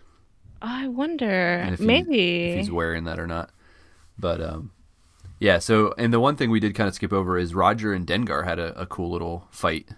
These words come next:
Speaker 1: <gasps> Oh, that's
Speaker 2: With
Speaker 1: right,
Speaker 2: the
Speaker 1: because Dengar ends up shooting poor, his poor friend who's already deactivated.
Speaker 2: <laughs> Right. <laughs> "How dare you deactivate my friend who was already deactivated?"
Speaker 1: Yeah. <laughs>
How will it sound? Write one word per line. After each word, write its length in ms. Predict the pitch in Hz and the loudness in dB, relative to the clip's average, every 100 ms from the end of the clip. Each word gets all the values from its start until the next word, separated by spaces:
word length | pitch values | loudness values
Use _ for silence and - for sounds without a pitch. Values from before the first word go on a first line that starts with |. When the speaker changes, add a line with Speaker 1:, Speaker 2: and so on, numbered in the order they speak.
| _ _ _ | _ _ _
Speaker 1:
<gasps> 220 | 277 285 233 | -4 -2 4
Oh, 200 | 254 302 | 6 6
that's 240 | 294 294 | 6 4
Speaker 2:
With 60 | 262 | 4
Speaker 1:
right, 160 | 285 330 | 4 4
Speaker 2:
the 60 | |
Speaker 1:
because 200 | 311 269 | 2 0
Dengar 360 | 208 233 233 247 | 0 0 2 2
ends 240 | 220 233 | 2 0
up 180 | 226 202 _ _ | 0 -2 _ _
shooting 460 | - - 233 220 208 | -10 0 2 2 -2
poor, 760 | - 208 202 202 196 196 208 - _ _ _ _ | -2 2 6 6 6 4 0 -8 _ _ _ _
his 240 | 254 226 | -2 -2
poor 220 | - 214 | 2 2
friend 540 | 208 226 226 262 208 196 | 4 2 4 4 4 0
who's 240 | 226 208 | 2 4
already 340 | 202 214 214 214 | 4 4 2 0
deactivated. 880 | 208 196 240 - 302 233 285 403 - | 2 2 2 0 2 2 6 4 6
Speaker 2:
<laughs> 340 | 415 285 - - - 508 - 480 - 427 - - - 349 - - | 4 4 0 2 0 0 -4 -6 -4 -6 -4 -10 -6 -8 -4 -2
Right. 400 | 131 - 165 185 | -2 -4 -8 -6
<laughs> 0 | |
"How 220 | - 151 | 2 2
dare 240 | 147 143 147 | 4 4 4
you 120 | 143 | 2
deactivate 800 | 127 127 120 131 - 123 131 120 | 0 4 4 2 -2 0 2 2
my 140 | 117 113 | 0 0
friend 320 | - 123 117 | 0 -2 0
who 140 | 120 | -2
was 160 | 113 110 | -2 2
already 280 | 110 110 110 | 4 4 0
deactivated?" 840 | 104 104 104 104 98 95 92 95 - | 0 0 -2 -4 -6 -4 -4 -6 -8
Speaker 1:
Yeah. 200 | 320 - | -2 -2
<laughs> 40 | - | 2